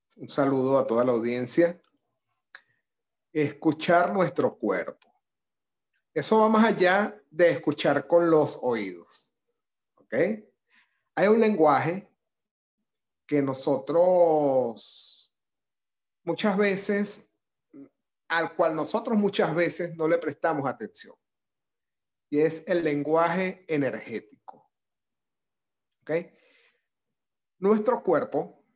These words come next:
básicamente es pura energía, todos los cuerpos,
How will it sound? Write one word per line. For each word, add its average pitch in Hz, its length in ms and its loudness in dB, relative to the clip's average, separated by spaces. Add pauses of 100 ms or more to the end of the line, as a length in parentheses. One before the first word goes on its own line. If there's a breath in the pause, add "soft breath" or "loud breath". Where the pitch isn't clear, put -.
(140)
básicamente 151 1120 -4 (100)
es 131 100 -14
pura 139 280 -2
energía, 139 760 -4 (300)
todos 208 220 2
los 220 160 -2
cuerpos, - 640 -4